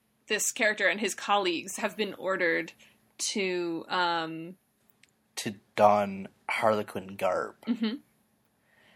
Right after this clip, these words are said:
Speaker 2: Um, which is very interesting, 'cause it confirms for the first time that this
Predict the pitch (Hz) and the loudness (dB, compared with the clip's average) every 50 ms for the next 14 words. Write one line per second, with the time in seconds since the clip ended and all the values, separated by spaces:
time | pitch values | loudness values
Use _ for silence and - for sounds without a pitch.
0 | _ _ _ - 107 110 110 110 104 101 101 87 - _ _ _ _ _ _ _ | _ _ _ 6 8 8 8 8 4 0 -6 -10 -12 _ _ _ _ _ _ _
1 | - 113 - 107 95 95 98 - - - - 110 107 107 120 131 147 156 117 101 | -8 -6 -6 -6 -6 -6 -8 -8 -10 -10 -14 -16 -6 0 4 6 6 6 6 4
2 | 101 104 - - 87 95 - - - 101 101 107 117 - _ _ _ _ _ _ | 0 -6 -6 -4 -4 -4 -4 -8 -10 -12 -12 -14 -16 -18 _ _ _ _ _ _
3 | - - 110 101 - 95 - - _ _ - - _ _ _ _ _ _ _ - | -8 -6 -4 -4 -2 -4 -6 -8 _ _ -20 -20 _ _ _ _ _ _ _ -2
4 | - 123 113 - 113 110 104 104 104 - - - 104 104 107 101 98 - - 98 | 0 2 4 4 4 4 4 0 -4 -4 -2 -2 -2 0 -2 -4 -2 -2 -2 -2
5 | 95 101 101 101 98 - - - _ _ 110 110 101 - - - - | -2 0 2 2 2 2 0 -4 _ _ -6 -4 -4 -4 -4 -6 -8